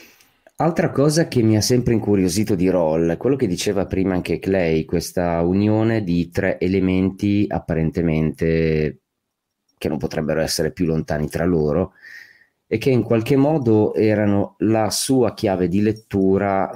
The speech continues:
mm, possi-, si può dire anche dell'intero universo in qualche modo, perché lui, eh, stando a quanto affermava, era in grado di governare queste, questi tre elementi e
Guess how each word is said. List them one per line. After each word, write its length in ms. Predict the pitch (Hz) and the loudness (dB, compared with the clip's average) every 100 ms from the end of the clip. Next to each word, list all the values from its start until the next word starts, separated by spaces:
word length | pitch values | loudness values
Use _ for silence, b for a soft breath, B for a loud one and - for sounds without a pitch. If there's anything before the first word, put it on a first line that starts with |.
| 98 | -2
mm, 520 | 95 92 90 87 85 - - _ _ _ _ _ _ _ _ - | 2 2 2 2 0 -4 -12 _ _ _ _ _ _ _ _ -10
possi-, 380 | 90 107 - - | -4 -4 -6 -8
si 200 | 87 92 | -8 -2
può 140 | 107 | 0
dire 220 | 92 98 | 0 0
anche 220 | 92 92 95 | 0 -2 -2
dell'intero 480 | 90 85 85 101 90 | 0 0 0 0 0
universo 600 | 85 82 92 67 - 73 | 0 0 0 -2 -4 -6
in 80 | |
qualche 320 | - 82 80 80 | -4 -6 -4 -2
modo, 380 | 78 71 80 | -2 -2 -4
perché 280 | - 78 82 | -6 -6 -4
lui, 520 | 78 95 95 90 80 B B B B B _ | -2 0 2 0 -2 B B B B B _
eh, 280 | 87 85 82 | -2 0 0
stando 520 | - 98 98 95 95 | -2 0 2 2 2
a 220 | 90 87 - | 2 0 -4
quanto 1160 | - 90 90 73 - 95 90 90 85 82 80 | -4 -2 -2 -4 -2 0 2 2 2 2 0
affermava, 720 | 71 107 107 71 71 71 76 | -2 -2 -2 0 -2 0 0
era 180 | 78 73 | 0 0
in 80 | 76 | -2
grado 320 | 76 78 82 | -2 -2 -2
di 320 | 76 95 92 - | -2 0 0 0
governare 800 | 90 90 95 90 78 78 80 76 | 0 2 2 0 0 -2 -2 -4
queste, 840 | 80 - - 87 82 80 78 76 80 | -4 -4 -2 0 2 2 0 0 -2
questi 240 | 82 82 | -6 -6
tre 180 | 85 87 | -2 0
elementi 680 | 82 92 90 90 - 107 107 | 0 2 2 0 0 -2 0
e 320 | - 120 - | 2 2 0